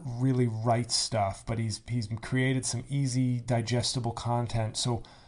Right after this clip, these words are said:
let's just put him in, if he's got enough followers, let's put him in a theater. But if he's got, like, a, you know, less than that, we could probably get him some stand-up dates." This isn't to denigrate people who are stand-up comedians who also go viral on TikTok, but there are those people. Like,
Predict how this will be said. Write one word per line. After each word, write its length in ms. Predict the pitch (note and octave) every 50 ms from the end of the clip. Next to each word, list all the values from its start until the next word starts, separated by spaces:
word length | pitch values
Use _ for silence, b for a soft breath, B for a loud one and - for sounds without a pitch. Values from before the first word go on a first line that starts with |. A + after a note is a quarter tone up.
| B B B
let's 220 | C3+ C#3+ D#3 D#3 -
just 320 | G#3 F#3+ - - - -
put 160 | - E3 E3
him 160 | E3+ E3 D#3+
in, 240 | D#3 D3+ D3 D3 D#3 -
if 100 | - C3+
he's 160 | - D3 C3 A2
got 140 | C3+ B2+
enough 400 | B2 A#2+ B2+ D#3 F3+ - - -
followers, 480 | - B2+ A#2 A2 A2 A2+ A#2+ A#2 A2 A2
let's 100 | B2 -
put 160 | - - D#3
him 100 | C#3+ C#3+
in 80 | C3+ B2+
a 60 | A#2
theater. 480 | - - C3+ D#3 E3+ E3 F#2 E2+ - - B B B B B B B B
But 100 | C3+ B2+
if 100 | - B2+
he's 140 | C3 A#2+
got, 320 | G#2+ C3+ C3 B2+ B2+ B2+ C3
like, 160 | B2+ A#2 -
a, 140 | B2 B2 C3+ - - -
you 100 | F3 D3
know, 220 | B2+ A#2 A#2+ C3 - -
less 400 | B2+ A#2+ B2+ C#3+ C#3+ - - -
than 200 | - B2 A#2+ A#2+
that, 360 | C3+ C#3 C#3 B2+ A#2+ - -
we 80 | C3+ B2
could 160 | - A2+ -
probably 260 | - B2+ E3 F3 E3
get 140 | C3 C3 B2
him 80 | A#2+ A2+
some 160 | - A#2+ A2+
stand-up 480 | - - - F3+ G3+ G#3 F3 - -
dates." 380 | - A2 G#2+ - - - - - B B B B B B B B
This 180 | - F3+ - E3
isn't 240 | D#3+ D3 D#3+ D3
to 80 | - C3
denigrate 420 | C3 C#3 C3+ C3+ B2 B2 B2 A#2+
people 260 | - B2+ A#2+ B2 A#2 G#2+
who 60 | A#2+
are 120 | A#2 A#2
stand-up 360 | - - - B2+ A#2 A2+ A2
comedians 440 | - - B2 B2+ B2+ B2 A#2 G#2+ -
who 140 | - A#2 - -
also 580 | A2+ A#2+ C#3 D#3+ - - C3 A#2 G#2 G2+ G2 -
go 160 | - A2 G#2+
viral 460 | G#2+ G2 G#2+ G2+ G2+ G2+ G2 G#2+ G#2 G2+
on 180 | G2 G2 G2+
TikTok, 500 | - G#2 G#2 - - G#2+ G#2 G#2+ G#2 -
but 140 | - A2+ A2+
there 180 | B2 B2 B2 A#2+
are 240 | B2 C3+ C3+ C3
those 220 | B2 B2+ A#2+ A#2 -
people. 420 | - - D3+ E3+ - A#2 A2 A2+
Like, 220 | A2 A2 A2 -